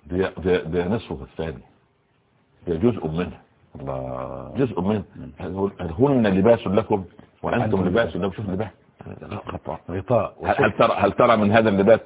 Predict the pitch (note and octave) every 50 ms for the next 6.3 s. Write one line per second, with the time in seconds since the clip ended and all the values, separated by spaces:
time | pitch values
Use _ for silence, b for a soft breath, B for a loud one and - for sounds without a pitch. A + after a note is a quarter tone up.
0 | - - - - G#2+ G#2 F2+ F2+ F2 F2 F2 G2+ F#2 - - - F2 F2+ - -
1 | - - - - - - - - B2+ C#3 F3+ A3+ G3 - b b b b b -
2 | A#2 A2 - B2+ B2 C#3 B2 - B B B - E2 G2+ - G#2 A2 C3 F3 G3+
3 | - - - - _ _ b b b b b b b b - F#2+ A#2+ C3 C3+ C3
4 | B2+ A#2 - D3 C#3 C3 B2+ A#2 A#2 A#2 B2 A#2+ A2 F#2+ - - F2 F2 E2 D#2
5 | - - C#2+ C2 - - _ _ _ - - D2 D#2 D2 - - D2 - C#2 B1+
6 | - _ A#1+ A1+ A#1